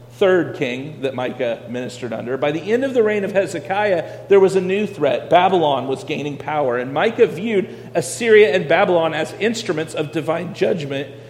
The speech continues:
for the unfaithfulness of God's people. And that's important. It's important to remember, okay? Micah saw these other nations as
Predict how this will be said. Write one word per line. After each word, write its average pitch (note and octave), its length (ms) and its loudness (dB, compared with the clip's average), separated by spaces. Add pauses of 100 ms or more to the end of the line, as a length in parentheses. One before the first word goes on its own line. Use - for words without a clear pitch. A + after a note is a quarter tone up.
(120)
for F#3 120 2
the E3 160 0
unfaithfulness D#3+ 1080 -2
of C#3 220 -4
God's C#3 340 2 (120)
people. E3+ 320 -6
And C3 80 -8
that's C#3+ 220 -6
important. D#3+ 640 -6 (460)
It's - 100 0
important D#3+ 500 0
to F3 100 -6
remember, F3 520 -2
okay? C#3 440 -4 (280)
Micah C#3 300 -2
saw F#3 800 -2
these C#3+ 200 -4
other E3 280 0
nations D3+ 580 -6
as C3 340 -2